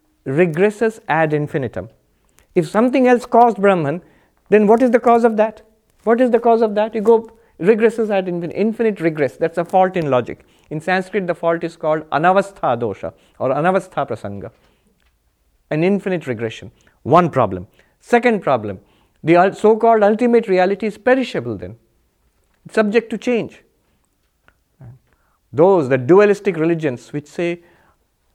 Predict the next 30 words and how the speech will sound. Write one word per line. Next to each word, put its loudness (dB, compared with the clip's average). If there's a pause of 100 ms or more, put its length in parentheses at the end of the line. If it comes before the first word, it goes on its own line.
(120)
"What -8
are -2
you -4
saying? -2
The 0
real 4
God 4
is 0
real 2
and -6 (120)
God's 0
creation -4
is -10
not -4
real?" -4 (840)
You -4
don't 4
know 2
what 2
disaster 0
you're 0
inviting. -6 (400)
The -8
moment 0
you -4
say -2
God's 0
creation -2
is -6
real, 2